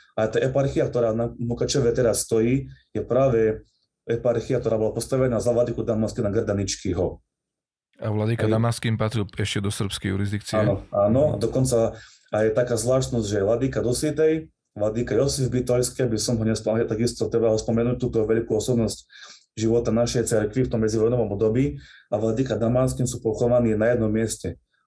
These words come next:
Speaker 1: Bol to monastier v Avedenie v Belehrade.
Speaker 2: Mhm.
Speaker 1: To bolo istotne poznať, ten taký, tak sa ide hore mestom,
Speaker 2: Áno.
Speaker 1: hore, hore Belehradom a tam sú tr-, ob-, všetci traja pochovaní. Samozrejme, vladyka Dositej už ako,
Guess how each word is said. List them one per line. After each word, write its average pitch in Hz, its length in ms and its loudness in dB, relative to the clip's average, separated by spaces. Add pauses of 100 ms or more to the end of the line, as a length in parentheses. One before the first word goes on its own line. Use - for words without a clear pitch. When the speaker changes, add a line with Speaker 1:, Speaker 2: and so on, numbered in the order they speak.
Speaker 1:
Bol 101 160 -2
to 110 80 0
monastier 117 400 2
v 107 160 2
Avedenie 110 400 2
v 98 160 -2
Belehrade. 101 560 2 (320)
Speaker 2:
Mhm. 92 160 0
Speaker 1:
To 127 80 2
bolo 123 240 2
istotne 113 400 -4
poznať, 110 480 -2
ten 98 80 -4
taký, 98 320 -2 (320)
tak 101 160 -2
sa 110 80 0
ide 107 160 0
hore 117 240 2
mestom, 127 480 0
Speaker 2:
Áno. 113 160 -6
Speaker 1:
hore, 107 160 0
hore 117 240 2
Belehradom 117 560 2
a - 320 -20
tam 117 160 0
sú 120 160 -4
tr-, - 160 -2
ob-, 123 240 0
všetci 135 320 -2
traja 117 240 0
pochovaní. 104 400 0
Samozrejme, 127 400 0
vladyka 120 320 2
Dositej 120 320 0
už 110 320 0
ako, 101 320 -4